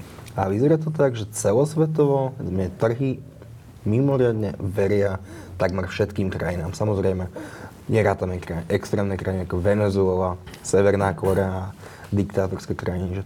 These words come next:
trhy nám veria. A veria nám prečo?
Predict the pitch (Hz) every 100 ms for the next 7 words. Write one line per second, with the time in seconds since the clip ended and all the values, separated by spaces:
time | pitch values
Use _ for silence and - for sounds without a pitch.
0 | - 113 127 156 151 135 127 101 - -
1 | - - - - - - 98 107 110 104
2 | 101 101 101 - - -